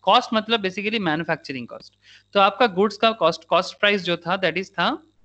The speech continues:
फ़ोर्टी थाउजेंड का। तो कॉस्ट था आपका फ़ोर्टी थाउजेंड, मतलब इसको बनवाने में आपका फ़ोर्टी थाउजेंड का खर्चा हुआ।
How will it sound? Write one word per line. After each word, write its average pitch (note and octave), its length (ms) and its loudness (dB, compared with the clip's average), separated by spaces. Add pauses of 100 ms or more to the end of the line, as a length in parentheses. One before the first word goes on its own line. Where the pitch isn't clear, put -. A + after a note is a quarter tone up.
(100)
फ़ोर्टी F#3+ 200 2
थाउजेंड A#2+ 400 -6
का। G#2 100 -14 (420)
तो D#3+ 60 -4 (100)
कॉस्ट F3+ 280 4 (120)
था F3+ 60 4
आपका D3+ 260 0
फ़ोर्टी D#3+ 320 -2
थाउजेंड, G3 280 -4
मतलब F3+ 240 -6
इसको E3+ 200 -6
बनवाने E3+ 420 -2
में F#3+ 200 -4
आपका D3+ 280 -4
फ़ोर्टी D3+ 280 -4
थाउजेंड F#3+ 260 -2
का G3 80 2
खर्चा F#3+ 340 0
हुआ। G3+ 300 0